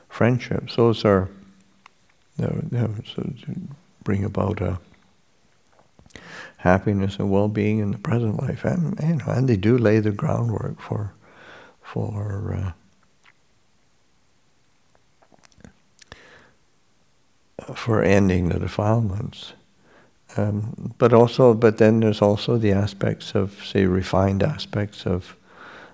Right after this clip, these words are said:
of, uh, uh, the, uh, um, characteristics of, of the, say, anicca, dukkha, and universal characteristics,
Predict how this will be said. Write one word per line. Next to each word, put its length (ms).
of, 600
uh, 340
uh, 340
the, 720
uh, 180
um, 680
characteristics 1200
of, 460
of 460
the, 400
say, 220
anicca, 460
dukkha, 300
and 200
universal 680
characteristics, 1200